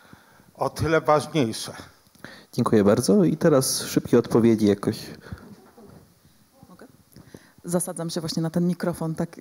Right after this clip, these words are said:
Speaker 3: y, bo chciałabym, y, na bardzo, y, dobre pytanie odpowiedzieć o pragmatyzm, bo, y, będziemy, piętnastego października będziemy, sz-, szesnastego w sytuacji, kiedy już jesteśmy, y, w,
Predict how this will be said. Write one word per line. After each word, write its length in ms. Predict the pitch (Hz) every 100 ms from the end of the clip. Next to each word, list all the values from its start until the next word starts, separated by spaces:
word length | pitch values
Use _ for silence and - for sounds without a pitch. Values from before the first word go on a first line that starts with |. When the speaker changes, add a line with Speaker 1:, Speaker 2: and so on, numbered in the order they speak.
| - 180 170
Speaker 3:
y, 40 |
bo 120 | 165
chciałabym, 340 | 175 208 185 190 - 180 175 170
y, 40 | 196
na 120 | 196
bardzo, 320 | 202 196 208
y, 600 | 180 - 170 175 185 185 185 - - - - _ - - _
dobre 280 | - 202 208
pytanie 560 | 196 - 214 190 180 175
odpowiedzieć 460 | - 175 175 185 -
o 260 | 175 175 - - - -
pragmatyzm, 800 | 185 170 214 214 175 170 165 170 - - - - -
bo, 520 | 170 180 185 180 - -
y, 380 | - 202 180 180
będziemy, 540 | 202 196 214 208 208 202 _ - - -
piętnastego 420 | 220 202 - 220
października 500 | 214 190 202 220 226
będziemy, 320 | 202 196 202
sz-, 300 | 190 - 208
szesnastego 540 | - 202 202 - 226 226
w 60 |
sytuacji, 440 | - 196 196 196 202
kiedy 280 | 214 196
już 220 | 196 202 208
jesteśmy, 460 | 196 202 - 190
y, 60 | 190 - - - -
w, 1000 | 180 180 180 180 180 180 - 190 180